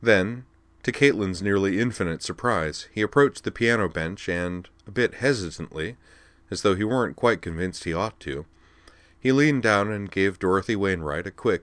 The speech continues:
but by no means perfunctory kiss. When it was finished, he went rather red and smiled sheepishly. Dorothy merely turned to Caitlin and gave her a conspiratorial little grin. You were asking me a question?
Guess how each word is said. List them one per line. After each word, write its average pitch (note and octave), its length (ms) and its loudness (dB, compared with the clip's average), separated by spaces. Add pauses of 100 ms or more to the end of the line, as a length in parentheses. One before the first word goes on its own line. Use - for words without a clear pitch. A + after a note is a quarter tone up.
(120)
but G2 140 -6
by A#2+ 140 2
no C3+ 220 0
means F#2+ 280 -6
perfunctory F2+ 680 -4
kiss. - 500 -4 (1500)
When G2 160 2
it E2 80 -2
was D2+ 160 -6
finished, A#2 500 0
he - 80 -6
went G2 260 0
rather F2 280 -4
red F2 380 0
and F#2 220 -10
smiled D#2+ 420 -2
sheepishly. E2 600 -4 (1120)
Dorothy F#2+ 340 4
merely E2+ 340 0
turned F#2+ 300 2
to F2 80 -4
Caitlin E2+ 400 -2
and F2+ 140 -4
gave G2 180 2
her F#2+ 160 2
a F2 60 0
conspiratorial G2 880 0
little E2 220 -4
grin. E2 420 0 (1700)
You F#2+ 120 -6
were F#2+ 180 -2
asking F#2 380 -4
me F2 80 -8
a E2 80 -8
question? A#2+ 560 -10